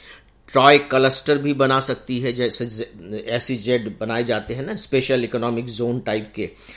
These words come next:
तो टॉय क्लस्टर बना सकती है, मतलब एक छोटा सा एरिया है जहाँ खिलौने बनाने वाले उद्योग ही लगे हुए हैं, तो उन्हें आसानी होती है चीज़ें बनाने में, करने में, एक दूसरे से interaction होने में, तो टॉय क्लस्टर बना सकती है।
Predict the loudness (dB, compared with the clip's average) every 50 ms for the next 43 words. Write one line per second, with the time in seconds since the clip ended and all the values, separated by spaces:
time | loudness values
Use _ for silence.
0 | -12 -2 0 2 2 4 6 6 6 6 6 2 0 0 0 0 0 0 2 2
1 | 2 0 0 0 -2 -4 -4 -4 -4 -2 -2 -2 -2 -2 -2 -4 -4 -4 -4 -4
2 | -2 -2 -2 0 0 0 0 0 0 0 0 0 0 0 0 -2 -2 -4 -4 -6
3 | -4 -2 -2 0 -2 -2 -2 -4 -4 -4 -4 -2 -4 -4 -2 -2 -2 -2 -2 -4
4 | -4 -6 -10 -12 -6 -4 -2 -2 -2 -2 -4 -6 0 2 2 4 2 2 0 0
5 | -2 -2 -2 -4 -6 -6 -6 -8 -12 -16 -18 _ _ _ _ -6 -4 -2 -2 0
6 | 2 2 2 2 2 0 -4 -2 -2 0 0 2 0 2 2 2 0 0 -2 -4
7 | -6 -6 -6 -6 -6 -8 -10 -6 -6 -4 -4 -4 -4 -4 -6 -6 -6 -6 -6 -6
8 | -8 -8 -10 -10 -8 -8 -8 -6 -6 -6 -6 -6 -8 -10 -8 -8 -8 -6 -6 -6
9 | -6 -6 -6 -6 -8 -8 -8 -8 -10 -8 -8 -8 -8 -8 -8 -10 -12 -16 _ -20
10 | -20 -20 -20 -20 -20 -20 -12 -4 -4 -4 -2 0 0 0 0 0 -2 -2 -2 -2
11 | -2 -4 -6 -6 -8 -8 -6 -6 -6 -6 -8 -10 -12 -14 _ -16 -16 -16 -16 -18
12 | -20